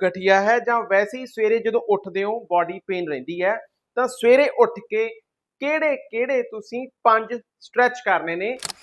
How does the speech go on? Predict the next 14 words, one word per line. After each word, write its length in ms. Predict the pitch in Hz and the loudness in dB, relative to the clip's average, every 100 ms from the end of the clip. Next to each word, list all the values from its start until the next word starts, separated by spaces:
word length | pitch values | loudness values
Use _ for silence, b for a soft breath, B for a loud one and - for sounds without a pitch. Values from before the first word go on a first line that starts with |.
| - | 2
ਤਾਂ 160 | 220 | 2
ਕਿ 140 | 226 254 | 2 -4
ਤੁਹਾਡੀ 280 | 214 208 208 | -4 -6 -2
ਬਾਡੀ 420 | 175 170 190 240 | 2 2 0 -8
ਸਾਰਾ 480 | - 208 277 320 262 | -6 6 6 6 2
ਦਿਨ 280 | 202 220 | -2 -4
ਕੰਮ 360 | 247 233 214 202 | 2 4 4 2
ਕਰਦੀ 320 | 160 127 117 | 0 0 -8
ਰਹੇ। 120 | 101 98 _ _ _ _ _ _ 190 | -14 -18 _ _ _ _ _ _ 0
ਅਕਸਰ 260 | 196 233 | 2 0
ਅਸੀਂ 180 | 226 233 | 0 0
ਦੇਖਦੇ 340 | 208 202 214 220 | 0 0 0 2
ਹਾਂ, 160 | 226 | 0
ਕੰ-, 160 | 226 | -2